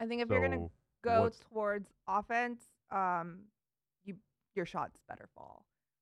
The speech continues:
Speaker 1: Because if, if you're gonna, if you're gonna go more towards offense, the last ten games, opponents have been shooting over fifty percent versus the Mavericks.
Speaker 2: Not
Speaker 1: So
Speaker 2: great.
Speaker 1: you're gonna be able, you're gonna have to be able to keep up.
Speaker 2: A lot of stuff right at the rim.
Speaker 1: Yeah.
Speaker 2: Now, again, some teams have just gotten hot from three, too,
Speaker 1: Yeah,
Speaker 2: which,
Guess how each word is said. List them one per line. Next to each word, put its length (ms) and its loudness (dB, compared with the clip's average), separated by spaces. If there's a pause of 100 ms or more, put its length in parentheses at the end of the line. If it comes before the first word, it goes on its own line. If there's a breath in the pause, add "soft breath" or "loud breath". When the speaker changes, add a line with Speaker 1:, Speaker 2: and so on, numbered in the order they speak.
Speaker 1:
Because 280 -2
if, 140 -6
if 160 -4
you're 100 0
gonna, 160 0 (160)
if 100 -6
you're 80 -2
gonna 140 0
go 280 2
more 220 0
towards 320 -4
offense, 520 0 (100)
the 100 -2
last 300 2
ten 200 -4
games, 460 -2
opponents 460 -4
have 120 -4
been 120 -4
shooting 420 -4 (260)
over 260 -2
fifty 260 -10
percent 540 -10
versus 300 -12
the 140 -20
Mavericks. 380 -8
Speaker 2:
Not 80 2
Speaker 1:
So 60 0
Speaker 2:
great. 220 10
Speaker 1:
you're 80 2
gonna 140 0
be 120 2
able, 200 -4
you're 120 -4
gonna 100 -6
have 140 -8
to 60 -20
be 60 -6
able 120 -2
to 60 -12
keep 220 -20
up. 220 -10 (140)
Speaker 2:
A 20 -4
lot 200 8
of 60 4
stuff 220 6
right 220 8
at 80 2
the 80 4
rim. 340 4
Speaker 1:
Yeah. 160 -2 (300)
Speaker 2:
Now, 280 8
again, 280 4
some 180 4
teams 180 4
have 80 4
just 100 -2
gotten 220 8
hot 240 6
from 140 -10
three, 260 -4
too, 160 -6
Speaker 1:
Yeah, 240 10
Speaker 2:
which, 80 2